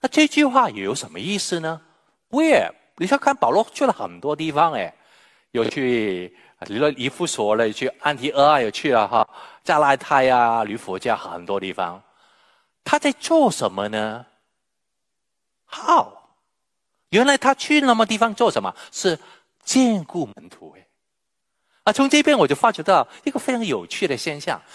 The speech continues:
原来保罗不是那么肯信的，不是丢了一些人以后就久了溜了，就永远不太大的，不是的。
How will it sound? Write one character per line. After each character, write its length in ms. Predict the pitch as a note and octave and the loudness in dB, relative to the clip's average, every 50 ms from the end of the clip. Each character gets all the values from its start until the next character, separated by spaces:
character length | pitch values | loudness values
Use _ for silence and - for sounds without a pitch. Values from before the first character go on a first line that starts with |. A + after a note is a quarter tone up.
| - - - - - | -20 -20 -20 -18 -6
原 300 | - D3 F#3 A3 C4+ C#4+ | 0 2 4 4 6 6
来 120 | C4 B3 | 4 4
保 200 | B3+ - - G2+ | 4 2 0 -2
罗 180 | F2 F2+ F#2+ C3 | 0 -2 -2 -2
不 160 | - - G3 | -4 -4 -8
是 140 | F#3+ - F#3 | -8 -6 -6
那 80 | E3+ D#3+ | -6 -6
么 80 | D3+ | -6
肯 200 | - - - - - | -8 -8 -14 -14 -12
信 320 | - - - G3 F#3+ F#3 | -10 -10 -10 -10 -12 -12
的， 100 | D3 - - - _ _ _ _ _ _ _ _ _ _ _ _ _ _ _ _ _ _ _ _ _ _ | -14 -16 -20 -20 _ _ _ _ _ _ _ _ _ _ _ _ _ _ _ _ _ _ _ _ _ _
不 140 | - B3+ C#4+ | 2 2 2
是 100 | C#4+ C#4 | 4 2
丢 420 | - - _ - D4+ D#4+ E4 D#4+ D4+ | -2 -2 _ 0 2 4 6 6 6
了 120 | C4 A3+ | 4 4
一 20 | |
些 140 | G#3 - A#3+ | 4 2 4
人 180 | A3+ F#3 F3 G#3 | 4 4 2 4
以 100 | G3 D3+ | 2 2
后 120 | D3 F#3 | 2 2
就 120 | F#3 F#3+ F3 | 2 0 0
久 360 | - - - - D#3+ B2+ G2+ | 0 -4 -10 -4 -4 -2 0
了 80 | G#2 A2+ B2+ | -2 -2 -2
溜 260 | G3 A#3+ C4+ C#4 C4 | -2 0 0 2 2
了， 100 | G#3+ - | 2 0
就 180 | - F#3+ F3+ | 0 -4 -2
永 200 | C#3 C3+ F3+ A3+ | 0 0 0 2
远 100 | B3 E3+ | 0 -2
不 100 | A2 - | -2 -4
太 220 | D3+ - D#3+ D#3+ C#3+ | -8 -2 -2 -2 0
大 160 | - B2 G#2+ | 0 -2 -4
的， 100 | F2+ - - - - _ | -4 -6 -16 -20 -20 _
不 180 | - - G#3 B3 | -4 -2 0 0
是 160 | C#4+ - D4+ | 2 2 2
的。 200 | C#4 - F#3+ A#2+ | 4 4 2 0